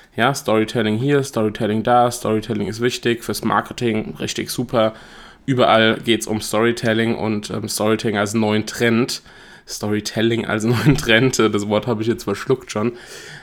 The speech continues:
Dabei ist Storytelling gar kein neuer Trend, sondern eigentlich ein uraltes Mittel, weil natürlich schon immer gerne oder viel lieber Geschichten erzählt werden, als über Fakten berichtet wird.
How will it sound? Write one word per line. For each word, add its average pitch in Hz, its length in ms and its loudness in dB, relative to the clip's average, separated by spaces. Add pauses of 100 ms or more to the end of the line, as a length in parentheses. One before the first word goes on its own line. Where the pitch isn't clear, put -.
Dabei 110 280 6
ist - 120 -2
Storytelling 110 800 0
gar 107 180 2
kein 107 380 -4
neuer 107 380 0
Trend, 120 380 0
sondern 113 440 -2
eigentlich 110 640 -4
ein 104 280 0
uraltes 120 600 0
Mittel, 123 420 0 (540)
weil 107 320 4
natürlich 117 420 0
schon - 140 -2
immer 120 320 2
gerne 117 420 0
oder 113 160 -2
viel 120 240 -4
lieber 123 320 0
Geschichten 117 540 -2
erzählt 110 480 0
werden, 110 280 0
als - 180 -6
über 104 180 -4
Fakten - 500 -4
berichtet 110 500 -2
wird. - 280 -8